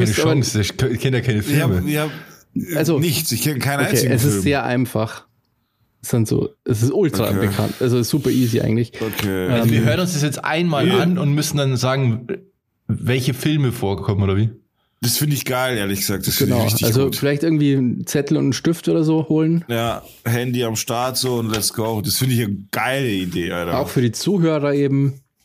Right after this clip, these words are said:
Speaker 1: äh, wenn ihr Bock habt, da
Speaker 2: Die
Speaker 1: mitzuspielen, dann könnt ihr
Speaker 2: Zuhörerinnen
Speaker 1: jetzt
Speaker 2: natürlich
Speaker 1: einfach
Speaker 2: auch.
Speaker 1: ein,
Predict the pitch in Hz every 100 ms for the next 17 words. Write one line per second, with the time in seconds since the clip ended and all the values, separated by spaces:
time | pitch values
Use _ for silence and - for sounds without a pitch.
0 | _ - 117 113 110 107 107 107 - 113
1 | 110 107 117 120 117 - - 113 - 87
2 | - 85 82 87 107 90 98 110 117 110
3 | 107 92 98 95 107 104 104 104 101